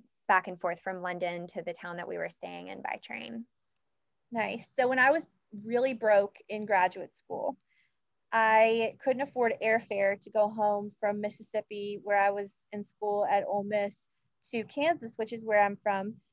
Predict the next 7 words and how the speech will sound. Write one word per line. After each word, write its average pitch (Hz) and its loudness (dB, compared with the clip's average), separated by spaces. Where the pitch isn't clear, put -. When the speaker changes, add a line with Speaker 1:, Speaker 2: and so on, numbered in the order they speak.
Speaker 2:
And 226 0
so 208 4
I 208 4
got 208 6
a 208 4
one 214 -2
hundred 269 -4